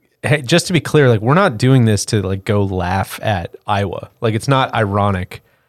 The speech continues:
that we're going to Iowa, and we're not doing this as, like, 'Oh my gosh, it's, they're so uncomfortable. Like, they're in <laughs> Iowa, gross.'" Like, we're not, we're absolutely not doing that.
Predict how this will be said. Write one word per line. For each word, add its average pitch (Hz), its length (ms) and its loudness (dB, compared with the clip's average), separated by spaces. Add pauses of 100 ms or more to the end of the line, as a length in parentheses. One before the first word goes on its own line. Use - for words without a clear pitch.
(220)
that 107 160 -2
we're 104 80 -4
going 98 240 -2
to 82 120 -4
Iowa, 90 440 -4
and 113 80 -4
we're 107 80 2
not 107 140 0
doing 117 200 2
this 107 160 0
as, 101 80 0
like, 98 240 -2
'Oh 135 140 2
my 110 140 0
gosh, 117 340 2
it's, 107 140 -6
they're 151 200 2
so 156 280 4
uncomfortable. 135 520 2
Like, 143 140 2
they're 175 180 6
in 147 80 4
<laughs> - 120 2
Iowa, 156 580 4
gross.'" 143 1200 4 (400)
Like, 104 100 -4
we're 123 140 2
not, 123 360 2
we're 120 140 4
absolutely 117 440 2
not 101 200 0
doing 98 240 -4
that. 98 300 -10